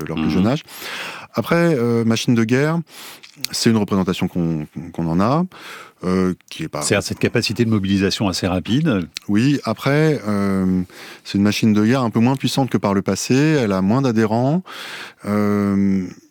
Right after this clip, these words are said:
Speaker 1: elle a pas forcément toujours envie non plus de bloquer le territoire, euh, elle préfère négocier des choses, euh, dans, dans, dans les bureaux, c'est plus efficace
Speaker 2: Mhm.
Speaker 1: d'une certaine, d'une certaine manière.
Speaker 2: On l'a vu d'ailleurs avec les, la, la colère de deux mille vingt-quatre, c'était un petit peu ce qui,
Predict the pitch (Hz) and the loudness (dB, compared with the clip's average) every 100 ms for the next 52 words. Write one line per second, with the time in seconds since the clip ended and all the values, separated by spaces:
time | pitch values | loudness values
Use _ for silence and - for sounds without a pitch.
0 | - 95 127 123 - 120 113 113 110 110 | -8 -4 -2 -2 0 0 0 2 2 2
1 | 113 120 165 113 - 104 113 92 92 - | 2 2 4 2 0 0 2 2 0 0
2 | 90 85 80 - 92 110 104 87 82 80 | -2 -2 -4 0 0 2 0 0 0 -2
3 | 76 - - 101 92 92 92 - 98 90 | -2 -4 -2 0 2 2 2 2 0 0
4 | - 104 95 85 82 78 87 87 80 85 | 0 0 0 -2 -2 -2 0 0 -2 -2
5 | 80 85 82 101 147 - 85 101 92 87 | -2 -2 0 2 0 -2 -4 0 0 0
6 | 87 - - 90 82 92 95 90 90 85 | -4 -2 0 0 -2 -6 -2 -2 -2 -6
7 | 87 92 92 90 104 156 104 104 101 123 | -8 -6 0 2 2 2 2 2 0 0
8 | 110 110 110 98 92 101 92 92 92 95 | 2 2 0 -2 -4 -2 0 0 -2 -2
9 | 104 95 - 101 101 98 95 95 92 98 | -2 -2 0 0 0 0 0 0 0 -2
10 | 110 127 - 98 92 - - 98 90 101 | -2 -4 -4 -6 -4 -4 -2 0 -2 -2
11 | 117 117 - - 104 | 0 2 -2 -4 0